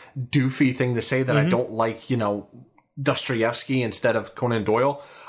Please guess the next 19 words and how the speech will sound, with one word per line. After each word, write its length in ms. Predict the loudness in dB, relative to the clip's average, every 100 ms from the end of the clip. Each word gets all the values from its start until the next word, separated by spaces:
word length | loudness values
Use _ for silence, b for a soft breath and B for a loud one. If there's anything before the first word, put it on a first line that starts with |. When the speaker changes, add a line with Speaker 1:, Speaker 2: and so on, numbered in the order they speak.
| B 0
Speaker 1:
I 220 | 2 2
Speaker 2:
Yeah. 220 | 0 0
Speaker 1:
have 220 | -4 -6
reread 720 | -2 0 2 4 2 0 -4 -8
the 80 | -4
Sherlock 300 | 0 0 0
Holmes 260 | -2 -4
books, 320 | -4 -4 -4 -6
like, 160 | -6
nine 360 | -4 -2 -4 -6
times. 400 | -4 -4 -4 -6
I 260 | -2 -2 -2
love 520 | -4 -6 0 0 0
Speaker 2:
Wow. 80 | 0
Speaker 1:
every 200 | -2 -2
single 220 | -2 0
one 120 | 0
of 80 | -2
them. 180 | -4